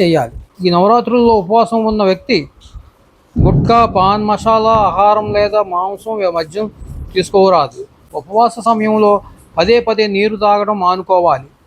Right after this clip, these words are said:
ఉల్లి, వెల్లుల్లి పొరపాటున కూడా ఉపయోగించకూడదు. ఇవి తీసుకోవడం వల్ల మనసు చంచలంగా మారుతుంది, అందుకే వీటిని ఉపవాసం సమయంలో దూరంగా ఉంచుతారు.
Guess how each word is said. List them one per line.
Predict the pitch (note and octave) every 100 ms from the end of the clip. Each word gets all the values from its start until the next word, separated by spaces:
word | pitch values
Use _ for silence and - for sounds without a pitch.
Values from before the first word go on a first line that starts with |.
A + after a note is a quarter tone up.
| _ E3
ఉల్లి, | F#3+ A3+ B3
వెల్లుల్లి | G3 G3+ A3 A#3
పొరపాటున | A#3 F#3+ G3 A3+ G3+ A3
కూడా | G3 G3+ G#3
ఉపయోగించకూడదు. | F3+ G3 G3 G3+ F#3+ F3 - F3 D3 B2 B2+ - _ -
ఇవి | F#3
తీసుకోవడం | F#3 G#3 - A#3 A#3
వల్ల | A3+ A3
మనసు | G3 F#3+ - F#3+
చంచలంగా | F3+ E3+ G#3+ G#3 G#3+
మారుతుంది, | F#3+ F#3 F3+ F3 C#3 A#2+ - _ -
అందుకే | D3+ G3 G3+ A3+
వీటిని | G#3+ G3 F#3
ఉపవాసం | G3 G#3+ G3+
సమయంలో | F#3+ G3 G3+ G3+ G3 F#3 - _
దూరంగా | C#3+ F3+ G3+ G3 G3
ఉంచుతారు. | F#3 D#3+ D#3+ D3+ A#2